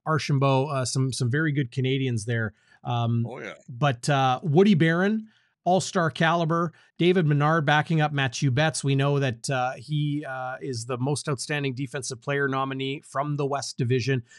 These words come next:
Speaker 1: going up against Adarius Pickett, the dime backer for the Toronto Argonauts, for most outstanding defensive player this season. Betts can rush the quarterback,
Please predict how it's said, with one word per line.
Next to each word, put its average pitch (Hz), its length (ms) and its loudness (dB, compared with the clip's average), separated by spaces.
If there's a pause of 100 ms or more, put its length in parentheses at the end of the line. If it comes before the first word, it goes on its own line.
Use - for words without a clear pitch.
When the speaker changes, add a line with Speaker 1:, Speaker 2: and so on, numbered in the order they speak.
(120)
Speaker 1:
going 139 200 2
up 139 120 2
against 135 320 0
Adarius 135 560 0
Pickett, 170 420 -2
the - 60 -4
dime 139 360 2
backer 135 440 2
for 135 400 -2
the 123 140 -2
Toronto 123 420 -6
Argonauts, 143 560 -4 (200)
for 123 120 -2
most 127 240 0
outstanding 131 480 0
defensive 120 480 -2
player 143 380 0 (300)
this 143 360 0
season. 143 560 2 (300)
Betts 190 380 0
can 262 240 0
rush 202 300 0
the 180 100 0
quarterback, 170 720 2